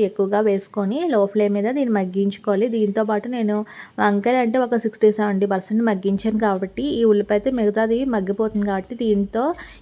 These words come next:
ఈ ఉల్లిపాయ పేస్ట్లో వేసేసి మగ్గించుకోవాలి. కొంతసేపటి తర్వాత ఆయిల్ సెపరేట్ అయిపోయింది, కొంచెం మనకి కలర్ వచ్చింది కదండి. ఇప్పుడు మనకి పీతలు రెడీ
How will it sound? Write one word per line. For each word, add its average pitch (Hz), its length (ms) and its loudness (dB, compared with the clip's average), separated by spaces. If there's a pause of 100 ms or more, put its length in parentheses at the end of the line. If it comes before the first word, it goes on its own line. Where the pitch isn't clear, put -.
(100)
ఈ 233 40 4
ఉల్లిపాయ 220 280 6
పేస్ట్లో 220 380 2
వేసేసి 208 360 0
మగ్గించుకోవాలి. 208 720 2
కొంతసేపటి 220 540 2
తర్వాత 226 300 0
ఆయిల్ 202 280 2
సెపరేట్ 208 460 0
అయిపోయింది, 220 380 -2
కొంచెం 226 360 -2
మనకి 220 220 -2
కలర్ 196 260 0
వచ్చింది 208 340 -2
కదండి. 202 360 -2 (360)
ఇప్పుడు 220 220 0
మనకి 220 360 0
పీతలు 220 340 0
రెడీ 208 240 4